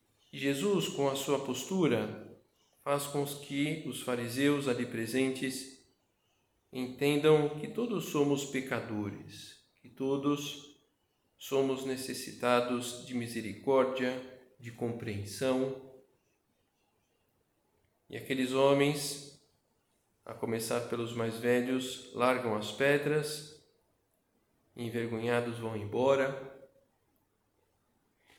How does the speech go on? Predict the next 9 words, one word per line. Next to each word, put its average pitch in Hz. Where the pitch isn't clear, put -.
Então 120
Jesus 127
tem 139
aquela 127
conversa 123
incrível 139
com 123
a -
mulher, 120